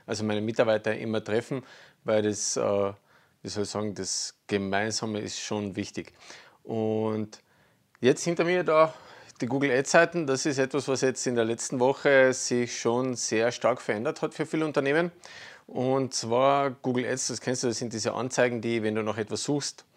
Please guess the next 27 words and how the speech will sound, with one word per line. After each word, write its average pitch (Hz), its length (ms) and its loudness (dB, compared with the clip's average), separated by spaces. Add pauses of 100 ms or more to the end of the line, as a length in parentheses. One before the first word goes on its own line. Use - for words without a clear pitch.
(180)
ganz 110 260 0
oben 156 220 2
erscheinen 135 520 2 (380)
oder 113 300 0
zum 110 100 -10
Beispiel 107 260 -4
Banner 110 360 0
auf 104 180 -2
Webseiten. 143 520 4 (420)
Und 127 640 2
da 127 160 4
hat 139 100 0
sich 131 200 -4
jetzt 131 360 -2
schon, 131 520 -2
da 117 220 2
zeigt 127 280 -2
sich 143 80 0
jetzt 131 100 -4
schon, 135 380 -6
wie, 110 300 -10 (260)
wie 135 600 -4
die 123 440 -4
Werbewelt 143 760 -2
mit 131 380 -6
Corona 117 500 0
umgeht. 127 480 0